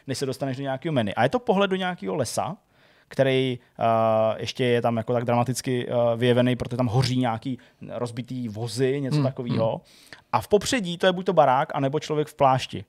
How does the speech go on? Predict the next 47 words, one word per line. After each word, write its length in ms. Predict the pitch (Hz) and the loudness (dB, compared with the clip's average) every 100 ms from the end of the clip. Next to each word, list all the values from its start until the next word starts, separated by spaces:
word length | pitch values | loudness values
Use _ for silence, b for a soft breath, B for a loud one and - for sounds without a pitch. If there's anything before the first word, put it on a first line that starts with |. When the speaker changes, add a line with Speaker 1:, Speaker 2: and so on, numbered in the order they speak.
| - | -6
Speaker 1:
Já 120 | 117 | -6
jsem 120 | 123 | -6
to 60 | 117 | -8
prostě 240 | 117 120 | -8 -8
z 40 | |
toho 160 | - 120 | -4 -4
nebyl 180 | 113 117 | -2 -6
schopný 420 | - 120 123 120 b b | -6 -6 -6 -8 b b
jako, 400 | - - 123 123 | -8 -2 0 0
jako 160 | 123 131 | -2 0
poznat. 360 | 127 107 104 - B B | 0 0 -4 -12 B B
Ale 220 | 147 147 - B B B B _ 339 | 10 10 8 B B B B _ -8
působí 340 | - 180 202 175 | -2 2 2 4
to, 80 | 170 | 6
já 100 | 147 | 6
nevím, 140 | 139 | 4
jako 160 | 135 135 | 0 2
záběr 320 | 131 127 131 | 4 4 0
prostě 420 | 131 - 143 131 | -4 -4 2 2
třeba 640 | - 131 120 123 120 123 131 | 2 -2 4 6 6 4 0
z 240 | 120 110 123 117 117 113 113 117 | -4 0 4 4 4 4 2 0
Plague 260 | 117 131 131 | 0 0 0
Tale, 240 | 98 73 131 | -4 -4 -8
víš, 120 | 123 | -6
nebo 120 | 135 | -4
něco 120 | 131 | -2
takového. 300 | 139 151 175 | 0 4 4
Speaker 2:
Hmm, 120 | 190 - - | 2 -2 -6
hmm. 100 | 135 | 2
Speaker 1:
Což 120 | 156 | 4
by 100 | 151 | 6
jako 260 | 175 190 175 B B | 6 6 2 B B
odpovídalo, 400 | 165 214 190 - | 4 6 6 4
že 60 | |
to 60 | 127 | 2
může 100 | 120 | 0
být 20 | |
nějaká 200 | 120 123 | 2 2
historická 520 | 123 - 135 120 135 | 0 0 -2 0 2
hra, 220 | 131 127 123 | 4 4 4
Speaker 2:
Jasně, 260 | 170 151 | 2 -4
no. 80 | - | -6
Speaker 1:
jo, 220 | 123 127 151 | 2 6 6
něco 280 | 135 - | 2 -2
prostě 200 | 135 120 | -6 -4
takového. 260 | 139 143 117 | -4 -2 2
Takže 240 | 139 185 | 6 6